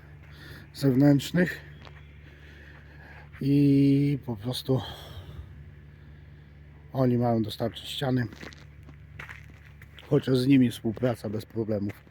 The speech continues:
przebiega od początku, tak jak i tutaj z drugim wykonawcą.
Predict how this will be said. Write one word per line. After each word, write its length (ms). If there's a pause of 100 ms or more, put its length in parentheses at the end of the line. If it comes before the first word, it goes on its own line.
(400)
przebiega 480
od 160
początku, 600 (540)
tak 200
jak 260
i 20
tutaj 280
z 80
drugim 320
wykonawcą. 640